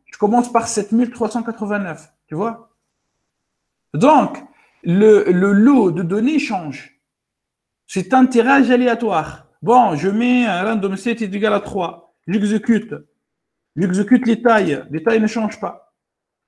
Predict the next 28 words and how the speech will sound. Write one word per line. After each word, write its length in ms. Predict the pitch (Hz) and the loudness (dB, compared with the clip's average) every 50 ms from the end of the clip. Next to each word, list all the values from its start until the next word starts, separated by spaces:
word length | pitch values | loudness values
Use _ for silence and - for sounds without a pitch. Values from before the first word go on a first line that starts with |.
| _ _ _ | _ _ _
Par 140 | - 170 - | -10 -6 0
contre, 320 | - 269 254 254 - 196 | 2 2 2 2 0 -2
Y 380 | 175 165 175 196 208 202 - - | -2 -2 -2 -2 -2 -4 -6 -6
train, 300 | - 220 208 196 165 151 - _ _ _ _ | -4 -4 -4 -2 -6 -8 -12 _ _ _ _
c'était 420 | - - 190 185 190 - 254 233 | -6 -4 0 2 2 2 2 2
sept 300 | 202 - - 196 190 - | 0 0 -2 -2 -2 0
mille 200 | 214 226 254 233 | 0 0 0 0
trois 200 | 247 - - 220 | -2 -4 -4 -4
cent 240 | 202 - 254 240 233 | -4 -2 -2 -2 -2
quatre, 340 | 233 240 226 - - - - | -4 -6 -8 -10 -10 -10 -10
sept 220 | - - 208 - | -8 -8 -8 -4
mille 180 | - 220 240 233 | -2 -2 -2 -2
trois 200 | 233 - 226 202 | -4 -6 -8 -6
cent 160 | - 247 233 | -6 -6 -6
quatre-vingt-neuf. 680 | 240 233 - - 214 202 220 214 208 208 180 170 - - _ | -6 -8 -8 -6 -4 -2 -2 -2 -2 -4 -4 -6 -8 -14 _
J'exécute. 640 | - 170 208 196 196 214 208 - 226 208 208 - 151 135 - _ _ _ _ _ _ _ _ _ _ _ _ _ _ _ _ - | -6 -4 -2 -2 -2 -4 -2 0 -2 -2 -2 -6 -12 -16 -16 _ _ _ _ _ _ _ _ _ _ _ _ _ _ _ _ -6
Cinq 260 | - 208 202 202 208 | -2 -2 0 2 4
mille 180 | 202 240 240 | 4 4 4
deux 100 | 190 208 | 4 2
cent 140 | 214 247 226 | 0 0 0
quatre-vingt-onze. 800 | 226 233 220 - 214 202 214 214 - 190 185 165 151 147 - - _ _ _ _ _ | -2 -2 -4 -4 -4 -2 -2 -2 -2 -4 -4 -6 -6 -8 -12 -16 _ _ _ _ _
Et 60 | 165 | -4
ainsi 180 | 196 214 254 247 | 0 2 2 2
de 80 | 202 | 2
suite, 220 | 208 208 254 240 220 | 2 2 2 2 4
ainsi 200 | 233 - - 202 | 2 2 0 0
de 100 | 202 208 | -2 -2
suite. 400 | 196 - 175 147 - - - | -2 -2 -4 -4 -4 -6 -12